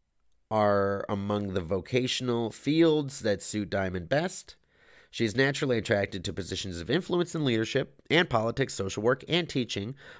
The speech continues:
are among the many other areas where her abilities can shine. She possesses the ability to inspire people to join her in her quest, even when they are incapable of seeing what she sees. Therefore,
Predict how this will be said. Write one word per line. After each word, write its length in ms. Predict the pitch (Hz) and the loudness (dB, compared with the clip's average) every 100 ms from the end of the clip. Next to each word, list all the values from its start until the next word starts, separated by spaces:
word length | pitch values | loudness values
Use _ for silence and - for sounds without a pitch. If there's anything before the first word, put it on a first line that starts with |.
| - | -2
are 160 | 101 | 2
among 380 | 98 92 92 85 | 2 2 -2 -2
the 140 | 87 80 | -6 -4
many 380 | 85 170 185 147 | 4 6 6 6
other 240 | 131 127 | 4 4
areas 640 | 104 98 98 92 92 - _ _ - | 4 4 2 0 -6 -12 _ _ 2
where 160 | 95 | 4
her 180 | 90 87 | 4 0
abilities 520 | 80 107 110 101 101 | 0 2 4 2 -2
can 240 | - 98 92 | -2 -4 -4
shine. 540 | - 98 95 85 76 - - | -6 -4 -2 -4 -8 -16 -12
She 180 | - 107 | -6 -2
possesses 460 | 92 107 113 123 | 0 2 0 -2
the 140 | 107 107 | 0 0
ability 420 | 87 156 170 98 | 4 4 4 0
to 140 | 85 | -2
inspire 580 | 87 78 - 123 143 139 | -6 -8 -8 -4 -2 -2
people 380 | 135 131 - 123 | 0 0 0 -4
to 120 | 98 | -4
join 460 | 78 120 180 208 165 | -6 0 2 4 4
her 320 | 123 101 90 | 4 2 0
in 160 | 95 | 0
her 160 | 92 85 | -2 -2
quest, 500 | - 151 165 165 - | -4 0 2 0 -6
even 480 | - 226 160 101 107 - - - | -2 0 0 -4 -6 -16 -12 -2
when 120 | 104 | 0
they 120 | 95 | 2
are 100 | 87 | 0
incapable 760 | 156 160 143 123 123 120 120 - - | -2 2 2 2 2 4 2 0 -12
of 160 | 87 - | -10 -8
seeing 440 | - 120 123 107 | 0 2 2 2
what 240 | 98 107 | 2 2
she 200 | - 110 | 0 -6
sees. 600 | 110 - 98 107 82 80 - | -6 -4 -2 -2 -4 -8 -8
Therefore, 540 | 92 92 - 117 92 | -6 -4 2 2 2